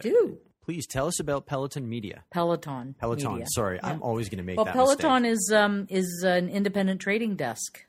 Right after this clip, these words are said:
Speaker 1: and it, it operates, um, as a programmatic, um,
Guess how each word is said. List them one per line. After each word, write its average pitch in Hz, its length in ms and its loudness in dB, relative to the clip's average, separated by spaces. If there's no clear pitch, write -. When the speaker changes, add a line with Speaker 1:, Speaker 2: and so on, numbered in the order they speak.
Speaker 1:
and 160 300 -4
it, 160 220 -2
it 165 240 -4
operates, 165 880 -2
um, 151 420 -2
as 160 260 -2
a 156 140 0
programmatic, 170 960 -2
um, 151 600 -4